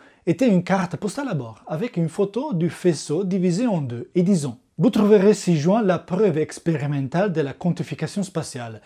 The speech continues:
Nous vous félicitons pour la confirmation expérimentale de votre théorie. » La photographie envoyée à Bohr a montré comment les atomes d'argent se concentraient en un seul point lorsque le champ magnétique est-,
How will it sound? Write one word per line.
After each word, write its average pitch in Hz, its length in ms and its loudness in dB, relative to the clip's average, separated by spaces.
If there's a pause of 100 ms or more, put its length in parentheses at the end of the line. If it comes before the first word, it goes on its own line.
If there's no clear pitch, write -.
(320)
Nous 151 260 0
vous 202 180 0
félicitons 175 720 0 (180)
pour 147 140 -6
la 147 120 -2
confirmation 156 760 -2
expérimentale 127 960 -6 (280)
de 123 120 -10
votre 131 480 -12 (140)
théorie. » 110 360 0 (300)
La 139 180 -4
photographie 156 680 -2 (300)
envoyée 160 480 4
à 185 80 6
Bohr 180 280 2
a 160 60 -2
montré 180 560 -2 (220)
comment 208 260 2
les 170 200 4
atomes 165 260 0
d'argent 139 380 -2
se 185 140 -4
concentraient 185 680 0
en 170 120 0
un 156 180 0
seul 208 320 0
point 147 400 -2 (400)
lorsque 151 340 0
le 131 180 0
champ 151 220 -4
magnétique 139 480 -4
est-, 127 160 -8